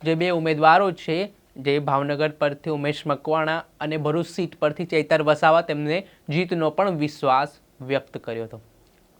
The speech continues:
આને જ લઈને ચૈતર વસાવાએ પણ પોતાના ભાષણ દરમિયાન પચાસ હજારની લીડ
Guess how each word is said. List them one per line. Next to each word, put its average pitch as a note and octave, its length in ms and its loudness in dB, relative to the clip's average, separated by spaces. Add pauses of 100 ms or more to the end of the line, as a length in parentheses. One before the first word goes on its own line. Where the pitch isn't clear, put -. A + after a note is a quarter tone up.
આને E3 180 0
જ E3+ 60 -4
લઈને F3+ 220 2
ચૈતર D#3+ 400 2
વસાવાએ D3 440 2
પણ D#3+ 300 -8
પોતાના C#3+ 480 -6 (140)
ભાષણ D#3+ 560 0
દરમિયાન D#3+ 440 0 (300)
પચાસ E3+ 600 4
હજારની D3+ 460 -2 (120)
લીડ D3+ 240 -4